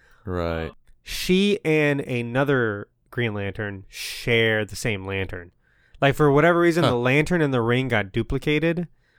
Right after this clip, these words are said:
Speaker 2: And so now Earth has two lanterns. So
Speaker 1: That's cheating.
Speaker 2: Kind of, yeah. So for the <laughs> beginning, and I, I didn't read a whole lot of Rebirth. I read, like, the first few issues.
Speaker 1: Uh-huh.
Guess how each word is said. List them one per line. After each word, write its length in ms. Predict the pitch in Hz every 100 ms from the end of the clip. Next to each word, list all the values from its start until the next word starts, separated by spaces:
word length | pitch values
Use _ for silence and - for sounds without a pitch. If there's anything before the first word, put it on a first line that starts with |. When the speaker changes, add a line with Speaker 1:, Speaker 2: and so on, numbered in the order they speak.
| _ -
Speaker 2:
And 200 | 127 123
so 360 | 143 123 113
now 300 | 110 123 123 -
Earth 280 | 120 120 -
has 260 | 110 98
two 260 | - 135 117
lanterns. 680 | 104 95 - - - - _ _ _ _ _ _ -
So 220 | - 143
Speaker 1:
That's 140 | 135 -
cheating. 560 | - 165 151 101 85 - _ _ _ -
Speaker 2:
Kind 360 | - 127 117
of, 160 | 98 95
yeah. 220 | 110 98 - - -
So 180 | - 165
for 160 | -
the 120 | 160 151
<laughs> 100 | 143
beginning, 300 | 147 170 170
and 180 | 143 143
I, 320 | 139 135 135 135
I 100 | 139
didn't 240 | 143 131
read 280 | 143 123 135
a 60 | 123
whole 160 | 127 120
lot 160 | 113
of 100 | 110
Rebirth. 420 | 107 110 131 131 120
I 60 |
read, 420 | 104 107 104 98 - _ _ -
like, 120 | 104
the 80 | 110
first 300 | - 110 -
few 180 | 110 101
issues. 400 | 95 143 139 -
Speaker 1:
Uh-huh. 240 | 101 90